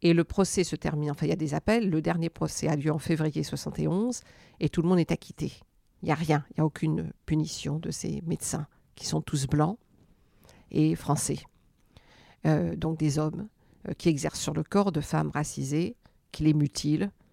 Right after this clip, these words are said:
et qui les blessent. Deux personnes seront punies, un, un, un infirmier chef parce qu'il est réunionnais et d'origine, euh, indienne, donc noir, racisé,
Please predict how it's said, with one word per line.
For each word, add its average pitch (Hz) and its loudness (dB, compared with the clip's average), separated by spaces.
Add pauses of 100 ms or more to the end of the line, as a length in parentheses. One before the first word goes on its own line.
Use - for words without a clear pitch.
(160)
et - -2
qui - -4
les 147 2
blessent. - -6 (680)
Deux 196 6
personnes 165 2
seront 151 -2
punies, 165 2 (140)
un, 165 4
un, 151 2 (180)
un 151 4
infirmier 151 0
chef 147 0
parce - 0
qu'il - -4
est 151 0
réunionnais 151 0 (520)
et 151 4
d'origine, 147 0
euh, 123 -4 (640)
indienne, 147 2 (380)
donc 135 -6
noir, 170 0
racisé, 156 -2